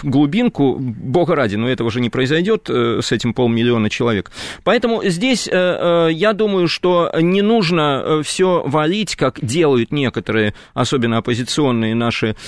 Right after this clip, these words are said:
э, так сказать, товарищи, на, э, то, что нарушены права человека, пятисот, пи-, пол-, полмиллиона российских граждан. Российские граждане должны иметь ответственность и должны делать выбор. У нас есть свои курорты, у нас есть замечательный Крым,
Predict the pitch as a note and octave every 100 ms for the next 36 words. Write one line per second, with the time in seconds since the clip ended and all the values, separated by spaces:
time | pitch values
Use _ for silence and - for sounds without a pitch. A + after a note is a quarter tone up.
0 | - - A2+ A2+ A#2+ - C3 A2+ C#3+ F3+
1 | G3 E3 - C3 C3 D#3 E3 D3+ - D3
2 | C#3 - F#3 - D3+ C#3 C#3 - D3 D3
3 | E3 D3+ B2+ C3+ B2+ C3+ C3 - A#2+ A#2+
4 | D3 B2 - G2 - - B2 - A#2 -
5 | D3 C#3 C#3+ - C#3 C3 C3 C3 D3 C#3+
6 | B2+ D3 C#3+ B2+ C3 C3+ D3 C3 A#2+ B2+
7 | B2+ B2 B2+ - A#2+ A#2 A#2 F#2+ G2+ -
8 | - - C3+ D3+ F#3+ - D#3 D3+ G3+ E3
9 | D3+ B2+ B2+ D3+ F3 B2+ C#3+ C3 B2 B2+
10 | B2+ - G2 G2 - A2 A#2 A#2+ F#3 D3+
11 | C3+ C#3+ - A2 D3 A#2 F2+ - - -
12 | F#3 G#3+ C3 - B2+ C3+ C#3+ C3 - C3
13 | B2+ A2+ - A2+ D#3+ - B2 G#2 B2 -
14 | - B2 G#2+ G2 G#2 A2+ C3 G#2+